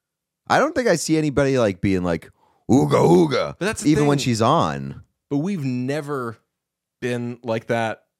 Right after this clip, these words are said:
Speaker 2: with the exception of
Speaker 1: But people on the internet are, and people don't do that with Jessica Chastain.
Speaker 2: Yeah, true. Should we start doing, should we start objectifying, uh, Jessica Chastain on, online to, in her honor?
Speaker 1: Yes.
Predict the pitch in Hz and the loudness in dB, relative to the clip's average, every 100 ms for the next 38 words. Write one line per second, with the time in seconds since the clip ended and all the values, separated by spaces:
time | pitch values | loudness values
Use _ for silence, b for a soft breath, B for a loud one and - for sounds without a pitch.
0 | _ _ _ _ _ - 131 120 135 117 | _ _ _ _ _ -12 -8 -4 -6 -6
1 | 143 131 - 127 113 101 - 117 - 98 | -6 -8 -10 -8 0 0 2 0 2 2
2 | 87 80 107 147 85 76 71 85 78 85 | 0 -2 0 0 0 -2 -2 -2 -4 -6
3 | 76 78 76 78 73 69 69 71 - 73 | -6 -6 -6 -6 -4 -6 -8 -12 -10 -10
4 | 78 71 - 76 85 117 - _ _ - | -8 -8 -8 -6 -4 -6 -10 _ _ -12
5 | 135 120 107 - 123 95 147 156 226 - | -8 -8 -8 -8 -8 -8 -10 -10 -12 -8
6 | 247 175 170 180 185 247 - 330 311 139 | -8 -6 -8 -8 -10 -12 -10 -10 -10 -8
7 | 117 127 - 156 175 160 185 190 196 - | -4 -4 -6 -10 -8 -8 -8 -8 -12 -12
8 | 123 120 113 110 b b b b - 123 | -8 -6 -6 -8 b b b b -12 -12
9 | 110 151 147 - 135 143 135 - 123 139 | -6 -4 -4 -6 -6 -6 -6 -6 -8 -6
10 | 160 123 117 123 123 113 113 110 120 147 | -6 -6 -6 -6 -6 -8 -8 -6 -6 -8
11 | 170 165 147 143 127 - 135 131 135 120 | -10 -10 -6 -6 -6 -6 -4 0 0 0
12 | 120 160 202 - 107 95 71 - | -2 -2 -4 -2 -2 -2 -6 -12